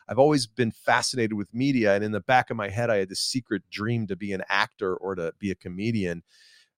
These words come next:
And so I thought, "Well, I'll get into the T V or, or, or, or film business. And then someday I'll be discovered at a marketing meeting and then I'll be famous and I'll be happy."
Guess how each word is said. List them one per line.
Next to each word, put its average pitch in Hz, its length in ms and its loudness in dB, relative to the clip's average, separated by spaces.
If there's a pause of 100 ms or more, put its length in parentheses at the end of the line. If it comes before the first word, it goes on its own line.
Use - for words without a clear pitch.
(100)
And 110 140 -2
so 131 140 4
I 120 100 6
thought, 120 200 0
"Well, 131 100 4
I'll 160 100 4
get 151 140 0
into 143 100 -2
the 120 100 -2
T 135 240 -6
V 120 200 -4
or, 101 200 -4
or, 98 320 -6
or, 92 360 -8
or 95 140 -8
film 147 440 0
business. 98 440 -4
And 104 60 -12
then 104 120 -8
someday 151 560 2
I'll 110 100 -2
be 107 120 -4
discovered 139 680 2
at 98 100 0
a 95 60 -6
marketing 120 600 -2
meeting 95 340 -10
and 104 100 -4
then 147 120 2
I'll 135 80 6
be 135 160 -4 (160)
famous 190 420 2
and 123 100 -6
I'll 117 100 0
be 120 120 -6
happy." 123 460 -6